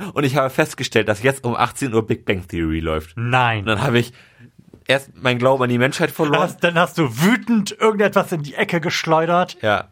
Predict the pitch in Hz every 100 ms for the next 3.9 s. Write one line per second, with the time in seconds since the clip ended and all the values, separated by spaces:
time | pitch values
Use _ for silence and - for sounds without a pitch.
0 | _ - 120 110 98 90 _ _ 127 117
1 | 117 117 _ _ 123 120 113 - - 120
2 | 113 104 - 110 98 95 - _ 107 104
3 | 101 101 101 101 98 92 92 95